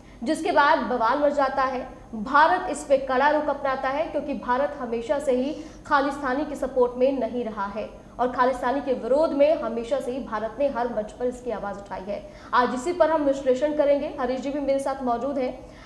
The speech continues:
हरीश जी, अगर भारत और कनाडा के रिश्ते की हम बात करें, हर कोई जानना चाहता है कि आखिर ऐसा क्या हुआ कि जस्टिन ट्रूडो को ये बोलना पड़ा कि भारत ने हमला करवाया था और इसी वजह से निज्जर की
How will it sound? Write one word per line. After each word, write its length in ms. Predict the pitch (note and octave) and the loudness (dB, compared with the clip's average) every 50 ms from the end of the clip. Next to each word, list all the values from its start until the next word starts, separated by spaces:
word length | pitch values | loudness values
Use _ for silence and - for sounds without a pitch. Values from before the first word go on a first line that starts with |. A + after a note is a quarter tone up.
| - - | 2 4
हरीश 280 | C#4+ D#4 F#4 G4+ E4 C4+ | 4 6 6 4 0 0
जी, 140 | F4 E4+ F#4 | -2 0 0
अगर 360 | - G4 C4+ C4+ D#4 D#4+ B3 | 2 2 4 8 8 8 8
भारत 400 | - - C4+ C4+ D#4 E4+ E4 E4 | 6 2 4 6 6 6 6 6
और 100 | E4+ E4+ E4+ | 4 6 4
कनाडा 540 | - - - - - - C#4 C4+ C#4 C#4 D#4+ | 2 -2 -4 -8 -4 0 2 2 4 4 4
के 120 | D#4 E4 D#4 | 4 4 2
रिश्ते 320 | C4+ C4 C4 - D#4+ D#4 | 2 2 0 0 -2 0
की 100 | - D4+ | 0 0
हम 140 | C#4+ C#4 C4 | 0 0 0
बात 280 | - A3 A3 A3 G#3+ - | 0 0 0 -2 -2 -4
करें, 260 | A3+ G#3 - - - - - - - - - - - | -6 -4 -4 -6 -10 -12 -16 -18 -20 -20 -20 -4 2
हर 180 | - D4+ D#4 E4 | 4 4 4 4
कोई 160 | F#4+ G#4 G#4+ | 2 0 0
जानना 280 | - F#4+ F4 E4+ F4+ F4 | 2 2 2 4 4 4
चाहता 320 | F4 F4 D#4+ C#4+ - D#4+ | 4 4 2 4 4 2
है 60 | F4+ | 2
कि 100 | F#4 - | 2 2
आखिर 280 | E4+ D4 C#4 C#4 E4 E4+ | 2 2 2 2 -2 -2
ऐसा 220 | E4+ D#4+ E4 F4+ | -2 0 0 -2
क्या 240 | F4 F4+ - C#4+ C4+ | -2 0 0 2 4
हुआ 320 | C#4+ D#4+ C4+ B3+ B3 A#3+ D4+ | 4 4 2 2 2 2 2
कि 160 | - - D#4+ | 0 -2 0
जस्टिन 320 | B3+ B3+ B3+ C4 D#4+ D4+ | 0 2 0 0 -2 -4
ट्रूडो 320 | D4 D4 C#4 C4+ B3 D#4+ D#4+ | -4 -4 -4 -2 0 0 0
को 420 | D#4+ C4 C4+ D4 D#4+ - - - - - - | 2 4 4 4 4 2 0 -6 -12 -12 -10
ये 200 | A3+ A3 C#4 F4 | -6 -2 -2 -2
बोलना 360 | F4 F4+ G4 G4 F#4 F4+ E4+ | 0 -2 -2 -2 0 0 0
पड़ा 280 | D4 - A#3+ G3 E3 - - - - - - - - - | 0 0 -2 -2 -4 -6 -8 -12 -18 -20 -20 -20 -12 -6
कि 120 | - D#4+ D#4+ | -2 -2 0
भारत 720 | - - - C#4 C4 C4+ D4 E4 - - - - - - - - - - - - B3 | 0 2 4 6 6 8 8 6 4 4 0 -8 -10 -12 -14 -18 -18 -18 -12 -2 4
ने 160 | C4 D4+ E4 | 6 6 6
हमला 420 | D#4+ D4 C4 B3+ C4 C#4 D#4 E4 | 6 4 0 0 4 4 4 4
करवाया 400 | D#4+ E4 D4 C#4 C#4 C#4 C4+ C4+ | 6 4 2 4 4 4 2 2
था 400 | C4+ C#4 C#4 C4 D#4 E4+ - - - | 0 0 -2 -2 -2 -2 -4 -2 0
और 80 | B3 | 0
इसी 220 | C4 B3+ - D4+ D4 | 0 0 -2 -2 0
वजह 300 | C4 B3+ A#3+ C4+ C#4 C4 | 0 2 2 4 2 2
से 140 | C4+ E4 | 2 0
निज्जर 300 | E4+ D4+ C4+ G#3 A#3 B3+ | -2 -4 -2 0 2 2
की 320 | B3 B3+ D4 F#4 G#4+ - | 2 0 -2 -8 -8 -10